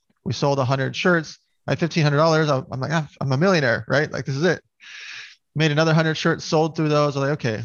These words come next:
well, now we're onto something." It wasn't just our school. Other schools started wanting to buy our shirts 'cause it was just big, bold, "Who's your daddy?" It was just a funny saying. So we go to this, to the, uh, convention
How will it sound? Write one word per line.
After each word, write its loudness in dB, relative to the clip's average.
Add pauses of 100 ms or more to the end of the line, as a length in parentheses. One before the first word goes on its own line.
well, -2
now 4
we're 2
onto 2
something." -2
It 2
wasn't 2
just -2
our 2
school. -4
Other 0
schools -6
started -2
wanting -2
to -4
buy 0
our -2
shirts -2
'cause -4
it 0
was 0
just -6 (360)
big, 0
bold, 2
"Who's -4
your -6
daddy?" 0
It -4
was -6
just -10
a -6
funny 0
saying. -2 (800)
So -6
we 6
go 4
to 4
this, -2 (240)
to 0
the, 2
uh, 4
convention 0